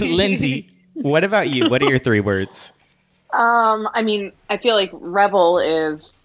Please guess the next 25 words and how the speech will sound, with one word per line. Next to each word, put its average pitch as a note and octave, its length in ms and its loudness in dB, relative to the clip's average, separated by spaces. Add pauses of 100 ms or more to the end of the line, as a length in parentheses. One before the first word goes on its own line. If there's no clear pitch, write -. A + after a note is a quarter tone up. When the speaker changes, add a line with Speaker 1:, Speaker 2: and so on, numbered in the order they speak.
(100)
Speaker 2:
the F3+ 100 -4
first E3+ 280 0
one D#3+ 120 -8
to - 80 -18
come F3+ 160 -6
to E3+ 100 -10
mind, D3+ 220 0
not D3+ 180 0
just D#3 160 -10
because D#3+ 280 -6
it D#3+ 40 0
was D3+ 140 -4
the D#3+ 100 0
last C#3+ 320 2
thing C3 200 -6
said, D3 380 2
but C3+ 360 2 (240)
it D#3+ 140 -2
<laughs> - 20 -6
seems - 420 0
like G4 180 2
the G#4 240 4
easy B3 320 -4
grab. F3 480 -2 (540)
Um, F#3 640 2